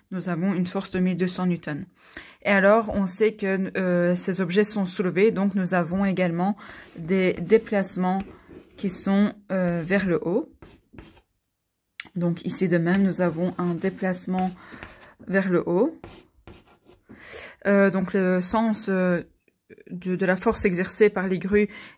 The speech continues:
et les déplacements de ces objets sont identiques. Donc nous pouvons calculer le travail effectué par ces deux grues. Donc ici nous avons, euh, pour cette première grue, nous avons un travail,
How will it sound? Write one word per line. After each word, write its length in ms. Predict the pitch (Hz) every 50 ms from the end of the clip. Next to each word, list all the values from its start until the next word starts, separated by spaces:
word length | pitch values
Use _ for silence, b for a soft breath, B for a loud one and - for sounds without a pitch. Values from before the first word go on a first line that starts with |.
| B - -
et 100 | 220 208
les 120 | 202 202
déplacements 460 | 190 190 185 196 190 190 196 196 196
de 60 | 180
ces 200 | 190 - 190 156
objets 300 | 170 156 175 - 208 208
sont 260 | 208 - 214 196 185 180
identiques. 600 | - 208 170 180 147 175 - - 233 233 - - B B B B B B _
Donc 260 | - 196 220 220 -
nous 100 | 220 202
pouvons 280 | 180 - 175 180 202 202
calculer 560 | 202 208 180 180 - - 160 190 196 214 226 220 B B B B
le 140 | - 190 190
travail 460 | - - 196 185 175 190 196 202 202
effectué 440 | - 190 - 196 - - - 202 208
par 180 | 208 196 185 -
ces 140 | - 190 170
deux 180 | 151 185 185
grues. 400 | 175 180 170 185 180 214 262 262 B B B B B B B _ -
Donc 240 | 185 180 180 -
ici 320 | 202 185 - - - 220 214
nous 200 | 202 196 180 196
avons, 580 | 196 185 165 180 196 196 196 202 202 208 - -
euh, 180 | 185 185 180 175
pour 200 | 175 - 180 -
cette 200 | - - 180 -
première 360 | - - 202 190 196 196 190
grue, 360 | 175 170 175 196 196 202 196
nous 240 | 185 190 180 160 165
avons 380 | 185 180 165 165 185 196 196 196 196 B B B B B
un 140 | - 196 196
travail, 680 | 185 - - 220 208 190 196 202 202 196 196 196 196